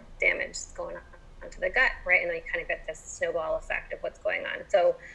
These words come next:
this is why literally one of the very first things we do is have women do an elimination diet in the context of their cycle. There's a,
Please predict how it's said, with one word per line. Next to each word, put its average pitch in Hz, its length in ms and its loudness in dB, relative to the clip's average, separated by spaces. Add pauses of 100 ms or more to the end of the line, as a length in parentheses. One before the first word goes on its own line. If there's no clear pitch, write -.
(260)
this 220 200 6
is 220 180 4
why 208 340 8
literally 202 340 6
one 196 160 2
of 190 60 0
the 180 140 4
very 190 280 10
first 202 200 0
things 185 180 0
we 185 120 2
do 180 240 4
is 180 120 4
have 175 340 0
women 180 300 2
do 170 220 2
an 190 80 4
elimination 190 640 0
diet 170 380 6 (440)
in 196 160 0
the 202 60 0
context 202 560 2
of 185 100 -2
their 220 140 8
cycle. 190 460 6
There's 175 180 2
a, 170 220 0